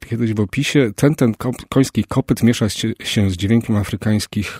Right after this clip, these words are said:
kong, a w powietrzu nosi się zapach rumu. I to rzeczywiście jest, y, że, y, y, to nie wiem, czy to świadomie, czy podświadomie, ale,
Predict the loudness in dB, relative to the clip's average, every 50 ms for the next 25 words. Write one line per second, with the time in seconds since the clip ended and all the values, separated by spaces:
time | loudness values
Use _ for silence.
0 | -10 -4 0 2 2 2 2 0 -4 -8 -6 -4 -2 0 0 -2 0 0 2 2
1 | 2 0 0 -2 -2 -2 0 0 0 -2 -2 -2 -4 -4 -4 -6 -4 0 2 2
2 | 2 2 2 0 -4 -6 -12 -20 -18 -16 -16 -12 -4 0 2 4 4 4 4 2
3 | 2 2 4 4 6 6 6 4 2 0 -2 0 2 4 4 2 2 0 -2 -2
4 | -4 -6 -4 -2 -2 -2 -2 -2 0 2 2 4 2 2 0 -2 -4 -6 -6 -6
5 | -8 -8 -6 -4 0 2 4 4 4 4 2 0 0 0 0 2 2 2 2 4
6 | 4 4 4 2 0 0 0 0 2 2 2 4 4 2 2 2 2 4 2 2